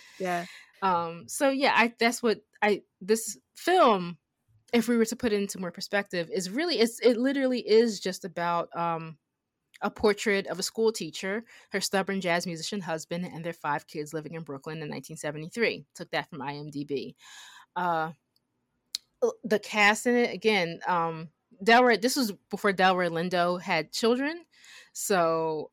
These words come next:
Speaker 2: uh, he was, so he was kind of awkward, kind of interacting with the, with the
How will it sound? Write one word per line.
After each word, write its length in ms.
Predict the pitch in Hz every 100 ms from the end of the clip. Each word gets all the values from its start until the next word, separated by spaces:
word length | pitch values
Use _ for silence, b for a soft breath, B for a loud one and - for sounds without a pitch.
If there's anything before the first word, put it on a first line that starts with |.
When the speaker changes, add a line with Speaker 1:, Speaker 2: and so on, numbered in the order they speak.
| -
Speaker 2:
uh, 320 | 165 156 147 - _
he 260 | 220 226 202
was, 340 | 185 175 -
so 160 | - 233
he 120 | 233
was 100 | 220
kind 220 | 233 208
of 60 | 175
awkward, 460 | 175 185 196 185
kind 140 | - 180
of 60 |
interacting 520 | 139 175 180 170 180 170
with 180 | 165 -
the, 260 | 165 160 -
with 180 | 175 -
the 440 | 160 151 156 156